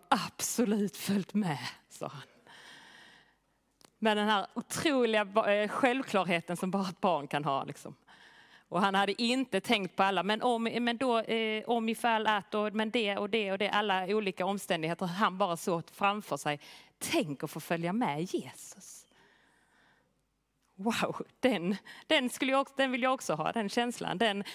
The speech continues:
den självklara svaret vill jag också kunna svara. Men så tänk, har jag ändå, liksom, gått och tänkt på rätt så ofta att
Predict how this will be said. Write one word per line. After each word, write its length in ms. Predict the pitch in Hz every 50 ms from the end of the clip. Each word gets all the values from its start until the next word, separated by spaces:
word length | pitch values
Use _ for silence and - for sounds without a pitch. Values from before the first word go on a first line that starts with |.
| - - - - - -
den 160 | - 240 233
självklara 560 | - 277 277 277 269 - - 220 208 196 208
svaret 420 | 214 - - 214 156 151 160 175 -
vill 120 | 214 208
jag 180 | 196 196 190 180
också 240 | 180 - - - 156
kunna 400 | - - 156 156 156 147 151 165 180 -
svara. 460 | - - - 170 170 175 180 170 - - - _ _ _ _ _ _ _ _ _ _ _ _ _ _ _ _ _ - - - - - - - - - - - - - - - - - - _ _ _ _ _ _
Men 120 | - 240
så 100 | - -
tänk, 460 | 294 - - - 359 381 349 320 - 269
har 120 | 269 311
jag 160 | 330 339 339
ändå, 180 | 339 311 302 302
liksom, 300 | 277 269 - - 262 247
gått 240 | 277 311 233 - 208
och 80 | 190
tänkt 420 | - - 311 311 220 190 185 - -
på 180 | - 185 175
rätt 280 | 180 - - 247 233 -
så 140 | - - -
ofta 480 | - 196 247 - - - - - - 110
att 180 | 147 - -